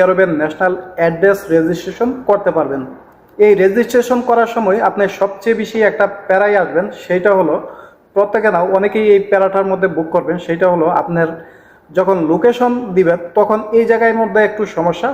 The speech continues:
হতে পারে। তো কিভাবে আপনার লোকেশন দিবেন, বিকল্প উপায় কি, সেইটা সহ আজকের ভিডিওতে আপনাদেরকে বুঝিয়ে দিব। তো প্রত্যেকেই জানেন, আপনি যখন ব্যাংক অ্যাকাউন্ট বা অনলাইন থেকে কোনো কিছু করতে চান, সেই জন্য আপনাকে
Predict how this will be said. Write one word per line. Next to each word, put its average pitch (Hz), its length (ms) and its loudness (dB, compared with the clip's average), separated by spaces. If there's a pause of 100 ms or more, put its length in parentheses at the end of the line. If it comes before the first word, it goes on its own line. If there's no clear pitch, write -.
(100)
হতে 160 260 0
পারে। 131 160 0 (640)
তো 185 40 -2 (140)
কিভাবে 254 380 2
আপনার 233 260 0
লোকেশন 208 400 -2
দিবেন, 143 200 -2 (340)
বিকল্প 233 340 0 (140)
উপায় 196 240 0
কি, 147 100 -4 (300)
সেইটা 190 320 2 (180)
সহ 185 180 -2 (180)
আজকের 175 300 -2
ভিডিওতে 175 320 0
আপনাদেরকে 170 400 -2 (540)
বুঝিয়ে 160 360 4
দিব। 135 100 -4 (600)
তো 190 60 2 (140)
প্রত্যেকেই 226 500 2
জানেন, 226 200 0 (120)
আপনি 202 220 -2
যখন 202 180 2 (100)
ব্যাংক 180 260 2
অ্যাকাউন্ট 180 340 0 (200)
বা 170 100 4 (240)
অনলাইন 220 320 0
থেকে 170 140 0 (120)
কোনো 180 200 -2
কিছু 196 140 -4 (180)
করতে 214 340 2
চান, 190 120 -2 (460)
সেই 208 180 2
জন্য 233 160 0 (100)
আপনাকে 208 300 -2